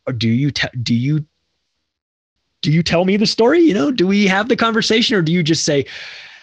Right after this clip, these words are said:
"I can't do it, man. Everyone will think I'm nuts." So it's a, so I feel bad for those people that are actual experiencers that have to go through life feeling like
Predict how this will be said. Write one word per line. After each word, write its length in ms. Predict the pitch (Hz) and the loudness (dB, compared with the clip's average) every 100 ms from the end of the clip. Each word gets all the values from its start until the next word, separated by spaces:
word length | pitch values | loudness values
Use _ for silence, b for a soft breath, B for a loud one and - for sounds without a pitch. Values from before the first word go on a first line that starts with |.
| - | -14
"I 80 | - | -10
can't 320 | - 120 104 | -8 -8 -8
do 160 | 120 120 | -6 -4
it, 100 | 104 | -4
man. 260 | 110 107 113 | -4 -4 -4
Everyone 320 | 120 127 120 | -2 -2 -4
will 60 | |
think 200 | 110 123 | -4 -6
I'm 140 | 110 104 - | -6 -8 -6
nuts." 480 | 127 147 160 - - | -6 -4 -6 -6 -4
So 240 | - 165 | 0 0
it's 160 | 175 202 | 0 -2
a, 120 | - | -2
so 240 | - 185 | 0 0
I 100 | 170 | 0
feel 240 | 180 226 220 | -2 0 0
bad 280 | 185 196 190 | 0 -2 -2
for 80 | |
those 220 | 196 196 190 | 0 0 0
people 340 | 220 240 160 | -2 0 0
that 120 | 151 | 0
are 140 | 147 - | 0 0
actual 400 | 156 160 - 175 | -4 -2 0 0
experiencers 880 | 156 - - 185 214 123 - 101 - | 0 -2 -2 0 0 -2 -6 -8 -6
that 100 | 131 | -4
have 180 | 147 - | -4 -4
to 60 | |
go 200 | 147 151 | -2 -2
through 260 | 156 156 151 | -2 0 0
life 340 | 143 180 165 | 2 0 0
feeling 380 | - 170 156 156 | 0 0 2 2
like 400 | 147 143 139 - | 0 0 -2 -4